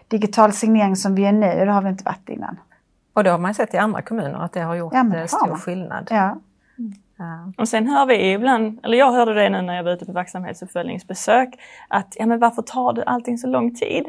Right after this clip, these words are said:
Speaker 3: Det här med att vi kan dokumentera H S L eller digital signering." Men man, man ska ju veta att det är stort jobb bakom.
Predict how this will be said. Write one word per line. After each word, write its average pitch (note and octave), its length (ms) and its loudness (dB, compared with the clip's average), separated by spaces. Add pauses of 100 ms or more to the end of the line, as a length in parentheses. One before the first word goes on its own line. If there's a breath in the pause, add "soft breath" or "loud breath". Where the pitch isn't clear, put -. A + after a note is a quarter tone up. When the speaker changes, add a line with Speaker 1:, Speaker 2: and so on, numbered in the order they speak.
(460)
Speaker 3:
Det C#4 80 -8
här C#4 160 4
med C4 120 4
att B3 100 -4
vi C4 60 -6
kan C4 120 -2
dokumentera C4 800 -2
H B3+ 80 -2
S B3 200 -6
L B3 360 0
eller A#3+ 360 -4
digital A#3+ 400 0
signering." A#3 640 0 (640 soft breath)
Men A#3+ 180 4
man, B3+ 240 2
man B3+ 100 2
ska B3 200 4
ju F3 60 4
veta D4 380 2
att A#3+ 100 -8
det - 320 0 (180)
är G3+ 60 -8
stort - 540 -6
jobb F4+ 200 0
bakom. - 520 -2